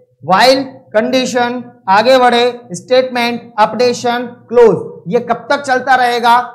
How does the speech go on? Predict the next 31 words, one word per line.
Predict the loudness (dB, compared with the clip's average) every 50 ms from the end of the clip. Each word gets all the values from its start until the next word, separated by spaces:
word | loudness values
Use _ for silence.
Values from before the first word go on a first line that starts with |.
| -20 -12 -4 -2
होता | -2 0 2 0 0
क्या | 0 0 -2 -2
है, | 0 0 -2 -4 -4 -6 -8 -16 -20 -16 -10
हम | -8 -8 -6
सबसे | -4 -4 -4 -4 -4 -10 -10
पहले | -8 -6 -8 -4 -4
यहाँ | -2 -2 -2 -2 -4 -4
पे | -4 -6 -6
value | -6 -6 -6 -6 -6 -4
को | -4 -6
क्या | -6 -4 -8 -6
करते | -6 -8 -10 -6 -4 -4
हैं, | -4 -4 -4 -8
Initialize | -6 -6 -4 -4 -6 -6 -8 -8 -8 -6 -6 -6 -6 -6 -8
करते | -8 -10 -10 -10 -12
हैं। | -12 -12 -12 -12
क्या | -10 -10 -8
करते | -8 -8 -10 -10 -10 -10
हैं? | -6 -6 -6 -6 -8 -10 -16 -20 -20 _ -4
Initialize | -4 -2 -2 -2 -6 -6 -6 -4 -2 -2 -2 -2 -4 -10 -18 -16 -10 -6 -2 0 0 0 0 -2 -4 -4
करते | -4 -4 -4 -4 -6 -6
हैं, | -6 -4
मतलब | -6 -6 -4 -2 -4 -2 0
value | -2 -4 -4 -4 -6 -6
initialize | -6 -6 -8 -10 -10 -6 -6 -4 -2 -2 -2 -2 -4 -4 -4
करते | -4 -6 -4 -6 -12 -12
हैं। | -10 -10
मतलब | -10 -10 -8 -6 -6 -6 -6 -6
क्या | -6 -6
है | -4 -4 -6
इसका? | -6 -8 -4 -2 0 0